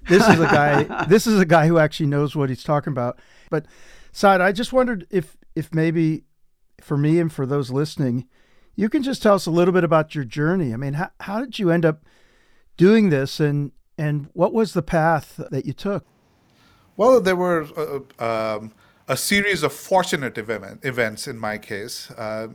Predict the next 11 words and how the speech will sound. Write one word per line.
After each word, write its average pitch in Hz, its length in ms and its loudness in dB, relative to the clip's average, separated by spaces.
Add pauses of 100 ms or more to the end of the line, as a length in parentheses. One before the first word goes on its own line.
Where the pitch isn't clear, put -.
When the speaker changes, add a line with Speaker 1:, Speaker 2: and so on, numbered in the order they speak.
(120)
Speaker 3:
I 120 240 -8
was 127 320 -6
a 127 80 -10
medical 117 320 -6
student 120 360 -10
in 110 140 -8
Pakistan 127 720 -8 (600)
when 127 400 2
I 123 160 -2
got 131 280 0
into, 110 720 -12